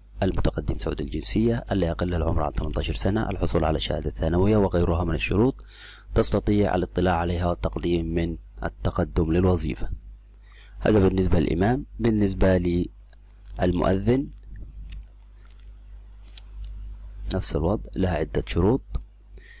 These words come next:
أن يكون سعودي الجنسية، ألا يقل العمر عن ثمانية عشر سنة وغيرها من الشروط، التقديم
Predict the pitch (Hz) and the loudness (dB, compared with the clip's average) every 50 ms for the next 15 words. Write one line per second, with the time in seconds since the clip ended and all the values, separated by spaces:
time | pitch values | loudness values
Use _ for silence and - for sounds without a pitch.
0 | - - - - - - 82 78 - - 87 85 78 - 76 76 76 73 69 71 | -20 -20 -20 -10 -6 -4 -2 -2 0 0 0 2 2 2 0 -2 -2 -2 -4 -4
1 | 76 69 - - - 101 95 - 95 90 82 - - 87 80 80 73 76 80 76 | -4 -4 -2 0 2 2 2 2 2 2 0 0 0 0 0 0 0 0 -2 -2
2 | 71 69 - - 76 69 - - 62 - - - - - - - - - - - | -4 -4 -2 -4 -4 -2 -4 -4 -4 -4 -6 -6 -8 -10 -16 -20 -20 -20 -20 -20
3 | - - - - - - 113 123 120 117 104 90 87 87 87 85 78 80 73 71 | -20 -14 -6 -2 0 0 2 2 2 2 4 4 4 4 4 2 0 0 -2 -2
4 | - - - 87 90 117 - 120 - - - - - 85 90 90 | -4 -2 0 0 0 2 0 0 0 0 -2 -2 0 0 0 0